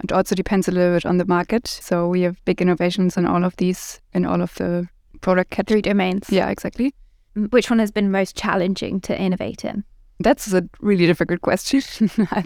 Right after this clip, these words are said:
Speaker 1: think they all have their different challenges. I think we came from prosthetics, so that was for us actually always the natural thing to go on with, right? And develop more and more and move deeper into the innovations.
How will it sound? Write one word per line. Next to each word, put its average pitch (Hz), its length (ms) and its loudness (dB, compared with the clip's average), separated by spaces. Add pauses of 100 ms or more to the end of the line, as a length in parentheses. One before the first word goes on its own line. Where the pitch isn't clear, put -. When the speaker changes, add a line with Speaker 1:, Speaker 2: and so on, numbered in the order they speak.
Speaker 1:
think - 280 -2 (400)
they 214 160 4
all 190 180 6
have 196 220 4
their 170 260 4
different 170 840 0
challenges. 180 600 0
I 180 100 -4
think 175 220 0
we 180 140 0
came 180 300 2
from 170 240 0
prosthetics, - 640 -2
so 170 240 -2
that 175 160 0
was 170 180 -2
for 156 200 -4 (100)
us 185 140 -2
actually 175 560 -2
always 165 320 0
the 170 280 -2 (200)
natural 175 420 2
thing 175 340 0
to 175 440 0
go 175 160 4
on 175 240 4
with, 220 260 0
right? 180 260 2 (300)
And - 540 -4 (320)
develop 180 400 2
more 180 240 4
and 175 120 2
more 175 300 4
and 175 320 -2
move 180 220 -6 (180)
deeper 190 320 2
into 175 320 4
the 175 80 0
innovations. 180 720 2